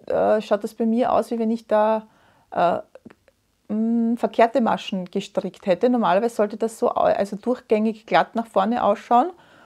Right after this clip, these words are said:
und so, als würde der Faden einfach nur dahinter verlaufen. Ich konnte aufgrund des Trauerfalls nicht gleich mit dem Teststrick beginnen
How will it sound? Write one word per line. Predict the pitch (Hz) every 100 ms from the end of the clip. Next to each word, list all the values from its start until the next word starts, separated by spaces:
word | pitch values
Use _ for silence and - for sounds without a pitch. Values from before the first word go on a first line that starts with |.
| _ -
und | 220 226
so, | -
als | 202 220
würde | 226
der | 233
Faden | - 202 208 -
einfach | 202 214 226
nur | 226
dahinter | 202 196 247 254
verlaufen. | - 185 175 233 277 208 226 349 _ _ - - - - - -
Ich | 233 -
konnte | - 226 269 285 277
aufgrund | 220 220 - 240 247 302 302 - _ _ -
des | 233 214 220 226 220 220 214 - - -
Trauerfalls | - 190 226 247 247 277 285 - - -
nicht | 226 226 233 -
gleich | - 190 - 233
mit | 247
dem | 240
Teststrick | 226 214 214 - 240 214
beginnen | 202 202 202 269